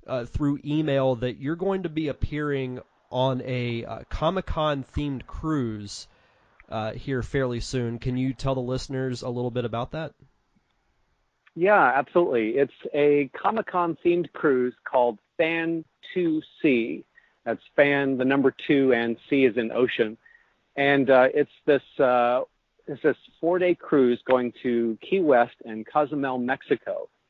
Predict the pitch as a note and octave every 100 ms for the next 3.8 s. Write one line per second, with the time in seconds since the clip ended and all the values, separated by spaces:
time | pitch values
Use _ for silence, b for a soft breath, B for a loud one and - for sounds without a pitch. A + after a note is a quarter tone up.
0 | _ - C3 B2+ B2+ A#2 - - D#3 -
1 | F#2 F#2+ _ _ B2 A#2+ - A#2+ A#2 A#2+
2 | B2+ B2 A#2+ C3 D3 - D3+ C#3 - B2+
3 | A2+ - C#3+ C#3+ - D#3+ B2 A#2